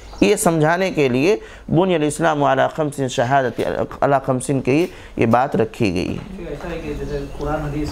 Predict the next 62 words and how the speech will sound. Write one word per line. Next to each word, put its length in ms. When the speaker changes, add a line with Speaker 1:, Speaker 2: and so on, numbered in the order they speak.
Speaker 2:
کی 60
جتنی 480
باتیں 300
ہیں، 160
جتنی 280
بھی 160
چیزیں 240
اس 200
کے 60
اندر 240
ہیں، 200
وہ 200
پورا 160
اسلام 460
ہے 40
اور 100
یہ 240
main 300
پلرز 320
ہے 60
اس 280
کے۔ 60
Speaker 1:
جی۔ 180
Speaker 2:
اگر 60
اس 300
میں 100
سے 160
وہ 240
پوری 200
باتوں 340
کا 160
کچھ 160
مطلب 320
نہیں 180
رہتا، 180
وہ 80
کمزور 280
ہو 60
جاتی 280
پوری، 160
جتنی 340
بھی 140
عمل 320
کرنے 200
کی 140
چیزیں، 180
بہت 140
ساری 180
اخلاص 380
کی 80
باتیں، 440
یعنی 380
اخلاق 460
کی 100
باتیں، 320
بہت 160
ساری 200
باتیں 260
جتنی 340
بھی، 300
Speaker 1:
جی۔ 80
Speaker 2:
یعنی 760